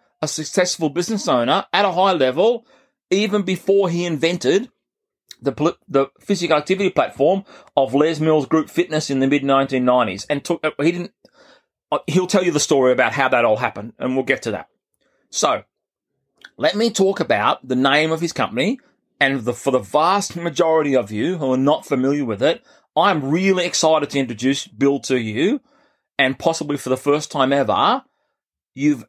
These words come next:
ever heard of the Les Mills Group Fitness and Group Exercise classes. For me as an educator, it would be just as good to call it group health classes, because that's the outcome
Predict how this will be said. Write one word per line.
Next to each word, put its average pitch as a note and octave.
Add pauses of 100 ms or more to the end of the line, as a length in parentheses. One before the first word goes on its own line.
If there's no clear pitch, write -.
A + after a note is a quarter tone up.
ever D3
heard D3+
of A#2+
the A#2+
Les C#3
Mills C3
Group C3+
Fitness -
and B2+
Group C3+
Exercise A#2+
classes. - (560)
For D3
me F#3+
as G3+
an G3
educator, D3+
it D#3+
would D3
be C3
just F3+
as F#3
good E3
to D#3
call D#3
it C3+
group F#3
health F3+
classes, - (340)
because D3+
that's F3+
the D#3
outcome D#3